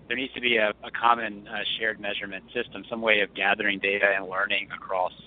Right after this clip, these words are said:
organizations. There needs to be a real attention to how are we, um, aligning our activities. So what are the mutually reinforcing ways that we work together as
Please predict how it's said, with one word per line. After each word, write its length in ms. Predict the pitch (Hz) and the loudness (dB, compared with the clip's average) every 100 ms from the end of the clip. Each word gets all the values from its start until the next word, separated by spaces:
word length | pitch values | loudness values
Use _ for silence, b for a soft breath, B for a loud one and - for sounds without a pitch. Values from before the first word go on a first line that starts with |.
| - - | -20 -4
organizations. 840 | 104 101 92 92 95 - 90 87 - | 0 0 0 0 2 4 2 -2 2
There 300 | 101 98 92 B B B - | 8 8 6 B B B -14
needs 200 | 113 110 - | -6 -6 -6
to 80 | 107 | -6
be 160 | 104 | -4
a 80 | 101 | -2
real 200 | 101 101 | 0 0
attention 580 | 95 - 110 - 101 95 - | -2 -4 -4 -2 -4 -6 -6
to 280 | 101 95 98 | -6 -4 -6
how 260 | - 107 104 | -2 -2 0
are 100 | 98 | -4
we, 360 | 98 95 92 - B B - | -4 -6 -8 -14 B B -4
um, 260 | 95 98 98 110 | 4 4 4 2
aligning 460 | 107 110 110 104 | 6 8 6 6
our 160 | 98 95 | 6 6
activities. 640 | 95 - 110 104 92 90 - | 4 0 -4 -2 -4 -6 -6
So 80 | 95 | -4
what 160 | 101 | -2
are 100 | 101 | -2
the 140 | 95 95 | -2 -4
mutually 460 | 101 - 107 98 | -2 -2 0 -2
reinforcing 1000 | 95 98 95 85 - 95 - 95 95 92 | -2 -2 -2 -2 2 4 4 4 4 6
ways 360 | 117 143 117 92 | 6 8 6 2
that 120 | 101 95 | 0 0
we 100 | 101 | 2
work 260 | 101 104 | 6 6
together 480 | 110 98 95 92 90 - B B - | 6 6 6 6 4 0 B B 2
as 120 | 95 | 4